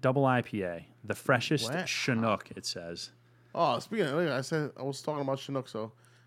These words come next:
Speaker 2: I kinda have an idea what it may taste like.
Speaker 1: All right, well, God bless you, 'cause I don't know
Speaker 2: Yeah.
Speaker 1: that. Thoughtfully brewed and canned in Nashville, Tennessee, by the Bearded, Bearded Iris Brewing Company. Seven percent alcohol by volume in a one pint can.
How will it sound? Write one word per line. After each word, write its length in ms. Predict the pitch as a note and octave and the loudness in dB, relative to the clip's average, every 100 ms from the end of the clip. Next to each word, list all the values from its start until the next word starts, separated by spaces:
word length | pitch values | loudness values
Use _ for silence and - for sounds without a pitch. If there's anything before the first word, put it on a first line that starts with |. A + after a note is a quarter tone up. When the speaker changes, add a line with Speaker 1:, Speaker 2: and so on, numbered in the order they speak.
| _ | _
Speaker 2:
I 60 | A#2 | -14
kinda 320 | - C#3+ C#3 | -6 -2 -2
have 160 | C3+ B2+ | 0 -2
an 80 | |
idea 400 | A#2+ A2+ A#2+ A#2+ | -4 -4 -4 -2
what 220 | A2+ A2 G2+ | -2 -4 -6
it 80 | |
may 320 | A2 A2 A#2+ B2 | -6 -6 -4 -4
taste 260 | C3 C3+ | -4 -4
like. 160 | D3+ F3 - _ _ - | -6 -8 -12 _ _ -14
Speaker 1:
All 120 | B2 G2 | -10 -6
right, 100 | A2 | -6
well, 100 | B2+ | -4
God 220 | G#2+ G2+ | -4 0
bless 200 | A2+ A#2 | 0 0
you, 60 | D3 | -4
'cause 120 | A2 | -4
I 100 | F#2+ | -2
don't 140 | G#2 | 0
know 80 | G2+ | 0
Speaker 2:
Yeah. 60 | F#2 G2 | 0 -4
Speaker 1:
that. 80 | - - - | -10 -20 4
Thoughtfully 440 | F#3 A3+ G3+ F#3 | 8 8 8 6
brewed 340 | E3+ C#3+ F3 F3 | 6 6 8 8
and 100 | C#3 | 4
canned 260 | D#3 D#3+ D3+ | 2 0 2
in 80 | C3 | 0
Nashville, 320 | C3+ C3+ C3 | 0 -2 -6
Tennessee, 420 | - A#2 - C#3+ | -6 -6 -2 0
by 80 | C#3 | 0
the 60 | G2 | 0
Bearded, 320 | A2 B2+ A#2+ - - | 0 0 0 -4 -6
Bearded 280 | B2 C3 B2+ | 0 2 2
Iris 220 | A#2 A2 G#2+ | -2 -4 -2
Brewing 220 | A#2+ C3 | -2 -2
Company. 240 | C3+ B2+ B2+ | -2 -4 2
Seven 240 | G3+ F#3+ | 2 2
percent 220 | D3 D#3 | 0 -2
alcohol 260 | B2+ B2+ A#2+ | -2 0 0
by 80 | A#2 | 0
volume 400 | A2 A2+ A2 G#2+ | 0 -2 -4 -6
in 80 | A2 | -6
a 60 | |
one 180 | F2+ F#2+ | -6 -6
pint 300 | F2+ F#2 F2+ | -8 -14 -16
can. 300 | - G#2 F2+ | -18 -18 -18